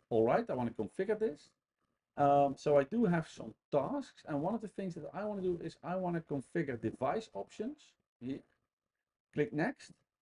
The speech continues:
Here we have the option to enable the, uh, hybrid Azure A D join. Uh, so I want to go and sign into Azure Active Directory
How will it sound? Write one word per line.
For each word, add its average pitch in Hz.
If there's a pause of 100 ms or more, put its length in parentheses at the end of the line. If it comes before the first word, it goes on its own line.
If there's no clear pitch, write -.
(540)
Here 220
we 190
have 165
the 131
option 185
to 151
enable 160 (140)
the, 127 (880)
uh, 101
hybrid 170
Azure 135
A 113
D 98
join. 170 (160)
Uh, 127
so -
I 156
want 180
to 139
go 123
and 101
sign 120
into 110
Azure 110
Active -
Directory 110